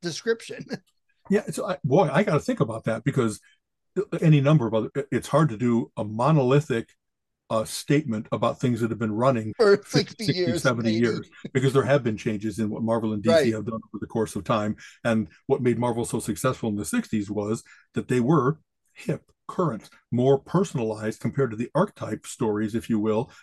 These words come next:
Speaker 2: and maybe the absurd things that D C was doing at the time. And then D C adopted some of Marvel's things of, "Let's personalize the heroes. Let's have it not only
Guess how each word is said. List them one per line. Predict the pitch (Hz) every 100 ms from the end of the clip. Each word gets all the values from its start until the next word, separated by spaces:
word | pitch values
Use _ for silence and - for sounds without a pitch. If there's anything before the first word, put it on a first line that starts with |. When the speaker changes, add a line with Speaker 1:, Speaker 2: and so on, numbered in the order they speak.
| -
Speaker 2:
and | 117
maybe | 120 107
the | 107
absurd | 101 101 196 185
things | 107 104
that | 113
D | 170
C | 208 117
was | 104 92
doing | 110 104
at | 101
the | -
time. | 107 104 143 - - -
And | 117
then |
D | 104 170
C | 147 156
adopted | 139 170 269 160
some | - 202
of | 180
Marvel's | 160 196 165 147
things | 214 180 107
of, | 110 107 _ _ -
"Let's | 135 - - - -
personalize | 123 117 131 123 143 131
the | 143
heroes. | 247 113 -
Let's | 113 -
have | 127
it | 120 123
not | 143
only | 208 131 120